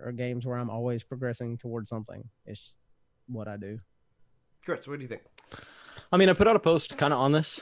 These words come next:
Speaker 3: It got mixed, mixed responses from the community.
Speaker 2: <laughs>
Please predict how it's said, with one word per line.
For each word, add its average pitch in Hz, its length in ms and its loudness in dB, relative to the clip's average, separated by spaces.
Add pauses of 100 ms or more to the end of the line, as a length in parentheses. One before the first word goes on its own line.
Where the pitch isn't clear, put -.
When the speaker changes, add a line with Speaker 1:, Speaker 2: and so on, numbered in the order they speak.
Speaker 3:
It 143 80 -6
got 127 200 2
mixed, - 480 -2 (320)
mixed 135 320 -6
responses - 640 -4
from 131 100 -4
the 123 80 -2
community. 127 480 2
Speaker 2:
<laughs> - 60 -20